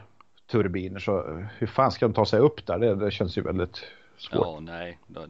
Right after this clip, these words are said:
Speaker 2: de, de ställena jag har fiskat efter dem, där är de ju helt körda. Det,
Speaker 1: Ja.
Speaker 2: det går ju inte att komma någonstans liksom.
Speaker 1: Nej. Nej, det, alltså,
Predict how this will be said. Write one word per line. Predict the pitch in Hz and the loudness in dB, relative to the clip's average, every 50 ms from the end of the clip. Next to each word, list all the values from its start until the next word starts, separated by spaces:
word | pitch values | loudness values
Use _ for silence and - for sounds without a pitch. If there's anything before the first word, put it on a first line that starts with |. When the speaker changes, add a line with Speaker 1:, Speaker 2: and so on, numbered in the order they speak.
| 85 90 | -16 -20
Speaker 2:
de, | 90 87 85 | -20 -20 -16
de | - 90 87 | -14 -14 -14
ställena | - - 90 87 87 87 90 87 | -12 -12 -12 -10 -10 -10 -10 -10
jag | 98 | -10
har | 98 95 | -12 -12
fiskat | - 95 - - 90 78 - - | -14 -16 -18 -18 -18 -18 -18 -18
efter | 82 - - - | -20 -18 -18 -18
dem, | 80 80 82 | -16 -16 -14
där | 87 87 | -14 -14
är | 87 | -16
de | 85 82 85 | -14 -14 -12
ju | 87 | -10
helt | 90 87 85 - | -10 -10 -10 -10
körda. | - 98 85 82 85 - - - - - - - - - - - - - - - - - - - - - | -8 -10 -10 -10 -12 -18 -20 -20 -20 -20 -20 -20 -20 -20 -20 -20 -20 -20 -20 -20 -20 -20 -20 -20 -18 -8
Det, | - | -2
Speaker 1:
Ja. | - 110 95 98 104 - - - | 2 2 4 4 2 0 -4 -16
Speaker 2:
det | - 85 | -14 -12
går | 85 90 87 | -8 -6 -8
ju | |
inte | 85 - | -8 -8
att | - | -8
komma | - 85 85 85 | -10 -8 -8 -8
någonstans | 80 80 - - 78 76 73 - | -10 -10 -10 -12 -12 -12 -14 -16
liksom. | - - - 90 80 - - - - - - - - - - - - - - - - - - - - - - - - - - - - - - - | -16 -16 -16 -18 -18 -20 -20 -20 -20 -20 -20 -20 -20 -20 -20 -20 -20 -20 -18 -14 -12 -12 -10 -10 -12 -12 -14 -14 -16 -20 -20 -20 -20 -20 -6 2
Speaker 1:
Nej. | - 180 156 143 131 127 156 156 - - - - - - - - - - - - - - - - - - - - - - | 6 6 8 8 6 6 4 2 -2 -10 -20 -20 -20 -20 -20 -20 -20 -20 -20 -20 -20 -20 -20 -20 -20 -20 -20 -20 -18 -16
Nej, | 76 67 82 | -14 -12 -10
det, | 104 98 - | -10 -8 -6
alltså, | - - - - 101 | -6 -8 -6 -8 -10